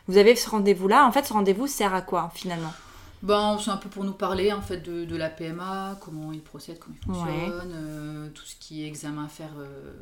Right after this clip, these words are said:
Speaker 2: en France, parce que
Speaker 1: Oui.
Speaker 2: ça, donc voilà, c'est, on a des examens à faire, donc il faut aussi qu'on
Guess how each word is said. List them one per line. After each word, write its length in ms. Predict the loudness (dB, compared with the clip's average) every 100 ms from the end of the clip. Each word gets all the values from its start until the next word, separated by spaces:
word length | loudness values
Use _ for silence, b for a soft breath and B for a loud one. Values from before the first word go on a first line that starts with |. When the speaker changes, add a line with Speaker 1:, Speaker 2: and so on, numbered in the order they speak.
| -18 -18 -18 -16
Speaker 2:
en 40 |
France, 400 | -12 -6 -6 -8 -18
parce 140 | -20
que 160 | -6 0
Speaker 1:
Oui. 140 | 0
Speaker 2:
ça, 280 | 0 -6 -10
donc 140 | -12
voilà, 340 | -12 -10 -10 -12 -18 -20 -20 -20 -20 -20 -20
c'est, 260 | -20 -18 -14
on 480 | -12 -10 -10 -10 -10
a 60 |
des 140 | -10 -10
examens 280 | -8 -8 -8
à 40 |
faire, 300 | -6 -4 -4
donc 200 | -6 -14
il 40 | -16
faut 120 | -16
aussi 180 | -14 -14
qu'on 100 | -16